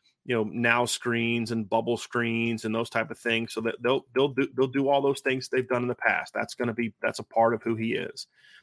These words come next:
right? That's what Jeff Brohm does. He does a lot of different levels concepts. They do a lot of post snap switches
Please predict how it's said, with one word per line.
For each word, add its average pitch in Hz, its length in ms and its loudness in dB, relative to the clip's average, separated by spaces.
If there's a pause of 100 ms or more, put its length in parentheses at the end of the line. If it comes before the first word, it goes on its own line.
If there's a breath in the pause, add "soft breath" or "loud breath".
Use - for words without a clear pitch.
(180 soft breath)
right? 107 200 2
That's 110 220 0
what 107 120 -4
Jeff 113 220 0
Brohm 110 240 4
does. 101 300 0
He 107 80 -4
does 110 260 2
a 113 60 2
lot 110 240 2
of 104 100 -4
different - 300 -4
levels 120 320 2
concepts. 120 600 2
They 107 100 -2
do 107 100 0
a 90 40 0
lot 101 280 4
of 113 120 0
post 113 300 0
snap 104 260 0
switches 131 600 6